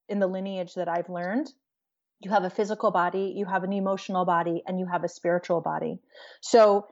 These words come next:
you have to be in good relationship with each of those bodies in order to be healthy. And, and if you are physically sick,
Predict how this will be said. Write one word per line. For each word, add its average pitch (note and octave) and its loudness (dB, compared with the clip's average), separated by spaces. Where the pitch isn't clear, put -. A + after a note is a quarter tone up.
you A#3 0
have D4 -2
to C#4+ -4
be A3+ 0
in G3+ -2
good G#3 0
relationship F#3 -4
with A3 2
each C#4 0
of A3 0
those F#3 2
bodies E3+ -4
in G3+ -2
order F#3+ 2
to F#3 -8
be F3 -4
healthy. - -4
And, G3+ 4
and G3+ 0
if A#3+ 2
you C#4 -2
are G#3+ 0
physically C4 -6
sick, - -10